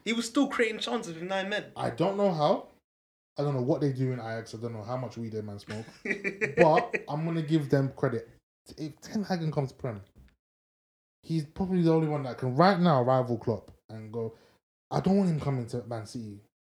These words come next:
Speaker 2: I hope for me they get Sam Allardyce or someone like that.
Speaker 1: Man City,
Speaker 2: Man
Speaker 1: Sam
Speaker 2: City.
Speaker 1: Allardyce.
Speaker 2: I can't have that.
Speaker 1: <laughs>
Speaker 2: I can't have that.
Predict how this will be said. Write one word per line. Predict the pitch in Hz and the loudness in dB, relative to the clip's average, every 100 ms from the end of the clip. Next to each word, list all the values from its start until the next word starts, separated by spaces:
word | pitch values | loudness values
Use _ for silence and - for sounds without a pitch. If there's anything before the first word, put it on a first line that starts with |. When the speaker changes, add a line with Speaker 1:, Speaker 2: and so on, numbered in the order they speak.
| _ _ _ _ - | _ _ _ _ -4
Speaker 2:
I | 190 202 | 2 4
hope | 180 180 - | 4 2 2
for | 151 | -2
me | 151 123 | -2 -4
they | 123 | -6
get | 123 113 | -8 -10
Sam | - 117 | -10 -10
Allardyce | 101 110 107 101 | -10 -12 -12 -12
or | 120 | -10
someone | 139 123 110 | -8 -6 -8
like | 101 | -10
that. | 104 - | -14 -16
Speaker 1:
Man | 127 | -18
City, | 120 | -16
Speaker 2:
Man | 110 | -14
Speaker 1:
Sam | 113 | -12
Speaker 2:
City. | 123 | -12
Speaker 1:
Allardyce. | 123 113 110 - | -12 -12 -10 0
Speaker 2:
I | 170 | 0
can't | - 180 - | 0 -4 -6
have | - 185 175 147 | -8 -8 -6 -2
that. | 160 139 - 262 226 226 - | 2 2 0 -4 -4 -6 -6
Speaker 1:
<laughs> | - | -2
Speaker 2:
I | 214 | 0
can't | 165 160 | 0 -2
have | - 165 139 | 2 2 2
that. | 135 117 | -2 -2